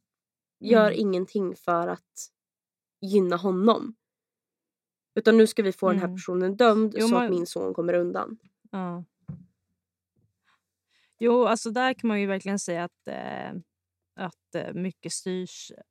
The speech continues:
Speaker 2: just där av pengar och makt och, eh, allt det där. Och plus att det var väldigt lätt just då, eh, att kunna fiffla med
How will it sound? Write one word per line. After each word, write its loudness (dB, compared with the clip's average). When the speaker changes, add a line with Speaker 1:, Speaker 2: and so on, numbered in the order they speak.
Speaker 2:
just -10
där -4
av -8
pengar -6
och -6
makt -12
och, -6
eh, -8
allt -4
det -6
där. -2
Och -4
plus -10
att -10
det -6
var -6
väldigt -6
lätt -8
just -12
då, -6
eh, -4
att -8
kunna 0
fiffla -4
med -6